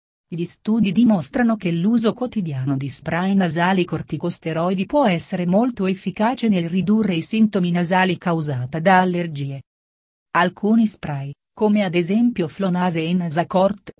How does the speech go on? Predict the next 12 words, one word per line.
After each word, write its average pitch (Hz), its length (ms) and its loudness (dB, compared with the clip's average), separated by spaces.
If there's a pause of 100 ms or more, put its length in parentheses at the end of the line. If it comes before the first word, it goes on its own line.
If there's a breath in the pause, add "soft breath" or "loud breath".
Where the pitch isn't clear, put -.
(120)
sono 220 320 0
disponibili 196 760 0
anche 220 340 0
senza 202 440 0
prescrizione 190 840 -2
medica. 165 500 -6 (760)
Non 196 180 4
eccedere 185 480 -2
nell'uso 170 460 -2
spray 175 440 -2
nasali 185 540 2
decongestionanti. 170 1200 0